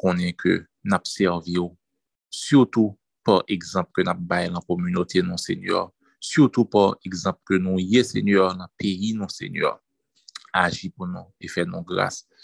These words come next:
E nou remèt ou tout nou menm, senyè. Dispoze de nou menm antyèreman, senyè. Pa kite ke se volonte pa nou ki pase, senyè, men pèmèt lan tout okazyon ke nou chèche dabò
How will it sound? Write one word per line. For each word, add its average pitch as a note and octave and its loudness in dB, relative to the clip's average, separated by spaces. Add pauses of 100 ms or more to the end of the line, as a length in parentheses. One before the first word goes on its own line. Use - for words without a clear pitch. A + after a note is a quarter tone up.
(460)
E D3 6
nou C#3+ 2
remèt C3 2
ou B2 -2
tout - -4
nou A#2 2
menm, G2 2
senyè. F#2 -4
Dispoze G2+ 0
de G#2+ 4
nou G#2+ -2
menm G#2 0 (100)
antyèreman, B2 0
senyè. F2+ -8 (500)
Pa A#2 2
kite - 0
ke - -6
se A#2 4
volonte A#2+ 0
pa C3+ 0
nou B2+ -8
ki B2+ -8
pase, - -4
senyè, G2 -6
men F2+ -18
pèmèt G2 -2
lan F#2+ -8
tout D3 -6
okazyon A2 0
ke G2+ -6
nou F#2+ -10
chèche G2 -2
dabò A#2+ 4